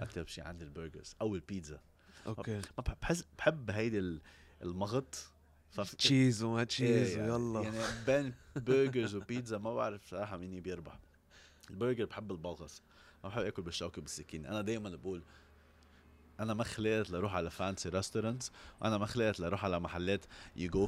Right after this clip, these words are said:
Speaker 1: for the experience. أنت بتروح على فانسي ريستورانت you go for the experience، بتاكل صحن صغير مهضوم مرتب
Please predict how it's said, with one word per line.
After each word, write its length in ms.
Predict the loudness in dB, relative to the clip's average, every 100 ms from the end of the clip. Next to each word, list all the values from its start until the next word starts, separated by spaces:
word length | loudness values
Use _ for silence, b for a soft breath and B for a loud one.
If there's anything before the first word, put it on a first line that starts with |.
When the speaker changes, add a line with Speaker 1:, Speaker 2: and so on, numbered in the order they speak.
| 2
Speaker 1:
for 60 |
the 120 | -2 -4
experience. 760 | -6 -6 -2 -2 -4 -8 -12 B B
أنت 120 | -4
بتروح 280 | -2 0 0
على 160 | 0 0
فانسي 340 | -2 -2 -2
ريستورانت 460 | -2 -2 -4 -6 -2
you 20 |
go 140 | 0
for 100 | 0
the 220 | -2 -2 -4
experience، 400 | -4 -2 -2 -2
بتاكل 280 | -4 -2
صحن 260 | -2 -4 -4
صغير 240 | -2 -2
مهضوم 500 | -2 -2 -2 -2 -2
مرتب 420 | -2 -4 -2 -4